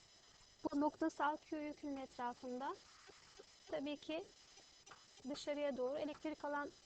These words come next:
çizgileri oluşacak. Elektrik alan oluşacak. Radyal yönde. Bu durumda bu parçacık için elektrik alanı biz nasıl yazabiliriz?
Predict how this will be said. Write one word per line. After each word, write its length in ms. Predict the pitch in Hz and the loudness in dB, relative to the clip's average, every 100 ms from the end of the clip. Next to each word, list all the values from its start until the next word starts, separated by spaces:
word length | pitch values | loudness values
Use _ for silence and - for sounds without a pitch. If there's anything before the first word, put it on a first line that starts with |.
| - | -10
çizgileri 440 | - 262 269 269 | -6 -4 0 2
oluşacak. 560 | 262 226 - - 240 330 - - - - - | 2 0 -6 -6 -4 -4 -10 -18 -18 -12 -8
Elektrik 440 | 240 - 302 - | -8 -2 -4 -2
alan 260 | 240 220 226 | -4 -2 -6
oluşacak. 500 | 220 - 226 247 277 - - - - - - - | -8 -10 -8 -6 -6 -14 -20 -20 -20 -20 -20 2
Radyal 440 | 240 247 262 254 240 | 4 4 4 2 2
yönde. 520 | 220 214 208 247 392 - - - - - - - - - - - - - - - - - - - - - - - | -2 -4 -4 -4 -6 -12 -20 -20 -20 -20 -20 -20 -20 -20 -20 -20 -20 -20 -20 -20 -20 -20 -20 -20 -20 -20 -20 -2
Bu 140 | - 320 | 4 8
durumda 520 | 339 330 320 330 359 359 - - - 294 | 8 8 8 6 4 0 -16 -20 -6 0
bu 120 | 330 | 0
parçacık 600 | - 285 285 294 294 - | 2 0 2 -2 2 2
için 500 | 269 - 254 285 - - - - 277 | 0 -2 -4 -2 -6 -8 -20 -8 -2
elektrik 540 | 277 - 294 302 - | -2 -2 -2 -2 4
alanı 260 | 277 277 277 | 6 6 2
biz 140 | 269 | 0
nasıl 220 | 294 - | 0 2
yazabiliriz? 640 | 247 233 220 220 254 349 | 0 0 -2 -4 -2 -2